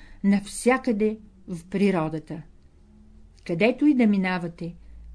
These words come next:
те все гледат да ви устроят нещо. Камъни почват да падат върху ви или каквото и да е друго. Но има други същества, които ви предпазват.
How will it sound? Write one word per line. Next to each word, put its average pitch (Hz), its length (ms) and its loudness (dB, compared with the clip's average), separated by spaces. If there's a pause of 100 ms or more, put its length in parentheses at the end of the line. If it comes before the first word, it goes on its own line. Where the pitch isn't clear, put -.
те 294 120 2
все 285 300 0
гледат 220 480 2
да 180 120 -4
ви 175 120 0
устроят 175 720 -2
нещо. 165 500 -6 (600)
Камъни 196 460 4
почват 180 440 -4
да 165 160 -6
падат 175 540 -4 (140)
върху 180 340 -2
ви 254 220 -2 (440)
или 190 260 0
каквото 190 580 -4
и 277 140 0
да 226 160 2
е 220 60 2
друго. 165 480 -6 (760)
Но 190 180 2
има 202 320 0
други 226 380 0
същества, 170 960 -8 (460)
които 277 260 2
ви 254 180 0
предпазват. 175 960 -4